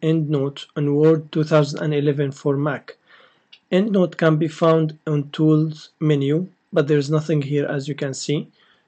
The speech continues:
So in order to fix that, I will quit Word first.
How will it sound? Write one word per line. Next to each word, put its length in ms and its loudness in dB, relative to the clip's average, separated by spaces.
So 280 2
in 80 4
order 240 4
to 160 -2
fix 320 -4
that, 380 -6
I 120 2
will 140 2
quit 380 0
Word 220 0
first. 540 -6